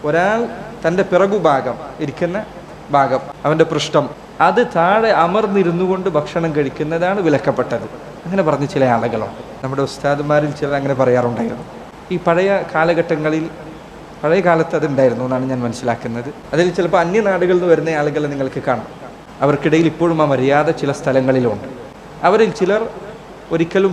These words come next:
താഴത്ത് ഇരുന്ന് ഭക്ഷിക്കുകയില്ല, മറിച്ച് രണ്ട് കാലുകൾ അതിൽ കുത്തിയിരുന്നു കൊണ്ട് ബാക്ക് ഭാഗം അവൻ്റെ താഴെ അമർത്തി വെക്കാതെ ഇരുന്നു കൊണ്ട് ഭക്ഷണം കഴിക്കും. അല്ലെങ്കിൽ ജോലിയൊക്കെ പെട്ടെന്ന് തിരക്കിട്ട് തീർത്തു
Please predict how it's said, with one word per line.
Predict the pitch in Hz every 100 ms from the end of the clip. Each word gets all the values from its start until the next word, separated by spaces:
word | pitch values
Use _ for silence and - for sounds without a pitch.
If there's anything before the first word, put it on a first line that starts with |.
| -
താഴത്ത് | 160 175 196 190 190
ഇരുന്ന് | 175 185 170
ഭക്ഷിക്കുകയില്ല, | 147 151 151 139 117 98 - - - - -
മറിച്ച് | 147 156 - 196 214 - - 147
രണ്ട് | 156 180 190
കാലുകൾ | 151 156 170 170 190 139
അതിൽ | 156 170 151
കുത്തിയിരുന്നു | 147 196 170 143 151 151
കൊണ്ട് | 143 147 233 - 151
ബാക്ക് | 175 180 196 190
ഭാഗം | 190 208 196
അവൻ്റെ | 175 165 190 233 - - - -
താഴെ | 151 165 185 175 151
അമർത്തി | 156 - 180
വെക്കാതെ | 147 - 156 170 175 214 240 - 160
ഇരുന്നു | 156 165 156
കൊണ്ട് | 143 135
ഭക്ഷണം | - 139 131
കഴിക്കും. | 110 107 - - - -
അല്ലെങ്കിൽ | 117 143 135
ജോലിയൊക്കെ | 151 180 185 139
പെട്ടെന്ന് | 160 185 160 165
തിരക്കിട്ട് | 151 175 170 170
തീർത്തു | 165 147